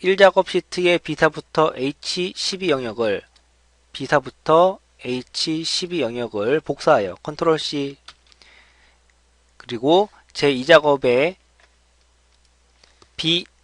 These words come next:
이에다가 모두 붙여넣기 하라라고 했습니다. 엔터 치시면 나오죠. 이때 열너비를 조절을 해줍니다. C열 너무 좁죠? 더블클릭. G열 마찬가지로 H열까지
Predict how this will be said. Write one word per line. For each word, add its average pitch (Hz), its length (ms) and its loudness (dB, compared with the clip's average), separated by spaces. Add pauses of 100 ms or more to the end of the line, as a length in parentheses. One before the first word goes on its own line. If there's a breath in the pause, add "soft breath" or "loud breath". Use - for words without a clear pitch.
(100)
이에다가 131 680 2 (200)
모두 156 260 -2
붙여넣기 156 460 -4
하라라고 135 300 2
했습니다. 113 600 -2 (380)
엔터 127 360 -10 (100)
치시면 123 320 -12
나오죠. 101 580 -2 (480 loud breath)
이때 175 520 4 (180)
열너비를 147 760 0 (1400)
조절을 120 340 -4
해줍니다. 95 480 -8 (320 soft breath)
C열 175 540 0
너무 110 200 -12
좁죠? 117 680 -2
더블클릭. 104 580 -12 (560)
G열 131 600 0 (140)
마찬가지로 113 880 -6 (420)
H열까지 117 1120 -6